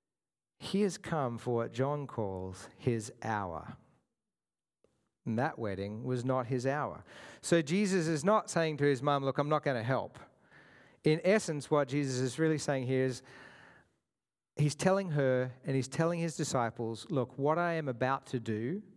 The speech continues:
is just a sign of what's to come. This is not my hour. What I'm about to do is a sign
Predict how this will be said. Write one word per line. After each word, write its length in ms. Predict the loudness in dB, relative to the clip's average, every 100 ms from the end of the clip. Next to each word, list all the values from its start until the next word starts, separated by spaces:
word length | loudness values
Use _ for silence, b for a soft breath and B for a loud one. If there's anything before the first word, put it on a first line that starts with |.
| _ _ _ _ _ _ b b
is 260 | 2 2 2
just 460 | 0 2 2 -4 -2
a 140 | 0
sign 720 | 0 -2 -2 0 0 0 -4 -2
of 180 | -2 0
what's 300 | -2 -2 -4
to 80 | -6
come. 420 | -4 -6 -6 -12 -20 _ _ _ _ _ _ _ -2
This 300 | 2 2 0
is 100 | 0
not 160 | 0
my 260 | 0 0 0
hour. 380 | 0 -2 -4 -8 B B B
What 140 | 0
I'm 60 | 0
about 300 | 0 0 0
to 100 | -2
do 160 | 0
is 120 | 2 0
a 120 | -2
sign 680 | -2 -2 0 0 -2 -4